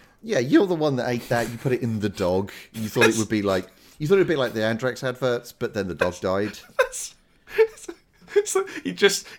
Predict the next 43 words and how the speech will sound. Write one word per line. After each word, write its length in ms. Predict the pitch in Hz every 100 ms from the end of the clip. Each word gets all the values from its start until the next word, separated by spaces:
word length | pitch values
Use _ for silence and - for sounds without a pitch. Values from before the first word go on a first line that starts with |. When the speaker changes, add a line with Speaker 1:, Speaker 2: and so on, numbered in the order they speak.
| -
Speaker 2:
just 260 | 226 -
hear 100 | 214
your 180 | 156 135
spouse, 560 | 127 - 117 101 - - - - - _
"Have 120 | 175
we, 60 | 214 - _ _ _ _ _ _ -
have 120 | 185
we 80 | 277
got 100 | 247
any 80 | 269
toilet 260 | 302 294
paper 220 | 220 165 120
left?" 220 | 131 -
And 80 | 110
the 60 |
camera 280 | - 104 101
pans 300 | - 95 87
down, 260 | 95 90 -
and 140 | 87 87
you've 200 | 92 - - 95 92
wrapped 380 | 101 - -
the 80 | 101
dog 300 | - 98 92
entirely 760 | 85 82 - 95 95 85 85 82
in 60 |
toilet 380 | 82 95 87 85
paper. 420 | 85 78 80 73
Speaker 1:
<laughs> 40 | -
This 180 | - 104 90 -
Speaker 2:
And 100 | 92 92
then, 100 | 90
Speaker 1:
bloated, 320 | - 92 78 -
dead 260 | 82 73
puppy. 480 | - 85 78 73 71 -
Speaker 2:
like, 180 | 101 -
I 40 |
don't 80 | 131
think 100 | -
it's 140 | - -
not, 80 | -
it's 120 | -
not 200 | 113 _
dead. 340 | 92 82 87